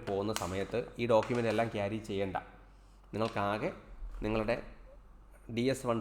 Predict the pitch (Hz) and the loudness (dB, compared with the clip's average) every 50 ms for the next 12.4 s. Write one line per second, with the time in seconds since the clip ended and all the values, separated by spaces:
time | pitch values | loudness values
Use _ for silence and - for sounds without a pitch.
0 | - 127 110 - - - 113 104 107 - 101 117 160 220 - - - - - - | -2 -4 -8 -8 -4 -4 -2 -2 0 2 2 2 2 0 -4 -12 -18 -20 -20 -20
1 | - - - - - 113 104 101 98 98 95 - 98 98 98 98 - - 117 110 | -20 -20 -20 -10 -6 -4 -2 0 0 0 0 2 2 2 2 2 -2 -2 -2 -2
2 | 107 101 185 220 - - - - - - - - 101 - - 107 107 104 101 98 | 0 -2 -4 -6 -6 -10 -20 -20 -20 -8 -4 -4 -2 2 2 2 4 4 2 0
3 | 92 90 87 - - - - - - - - - - - - - - - - - | -2 -2 -4 -4 -6 -8 -8 -10 -16 -20 -20 -20 -20 -20 -20 -20 -20 -20 -20 -20
4 | - - 101 - - 107 101 101 98 98 107 104 110 113 107 98 95 92 - 117 | -10 -8 -8 -4 -2 -2 -2 -2 0 0 0 0 2 0 0 -2 -4 -4 -4 -4
5 | 98 87 82 - - - - - 104 104 104 104 101 104 110 117 120 117 110 110 | -6 -6 -6 -8 -8 -10 -8 -6 -6 -4 -2 -2 -2 -2 0 0 0 0 0 -2
6 | 110 101 98 92 90 - 110 104 98 104 104 95 92 95 98 104 107 107 101 92 | 0 0 0 -2 -2 -2 -2 -2 -2 -2 -4 -4 -4 -2 -2 -2 -2 -2 -2 -2
7 | 90 98 98 101 101 - 127 123 127 123 - 123 120 120 135 123 113 98 90 90 | -4 -4 -4 -4 -2 0 2 2 2 2 2 2 2 2 2 4 4 4 4 2
8 | - - - - - - - - - - - - - 107 107 110 110 120 - - | -2 -6 -8 -12 -14 -18 -20 -20 -20 -20 -20 -8 -4 0 0 0 0 -2 -2 -2
9 | - 123 123 117 113 120 123 - - 117 95 90 90 92 90 90 - 92 90 92 | 0 2 4 6 6 6 4 4 2 0 0 0 -2 -2 -4 -4 -4 -4 -4 -4
10 | - - - - - - - - - - - - - - - - - 104 110 110 | -6 -10 -14 -18 -20 -20 -20 -20 -20 -20 -20 -20 -20 -20 -10 -8 -4 0 0 0
11 | 107 110 117 120 120 120 120 120 117 110 104 101 - 117 110 107 110 107 104 98 | 2 2 2 2 2 2 2 2 4 2 2 2 2 0 0 2 2 2 2 0
12 | 104 101 95 92 - 127 175 | 0 -2 -2 -2 -2 -4 -6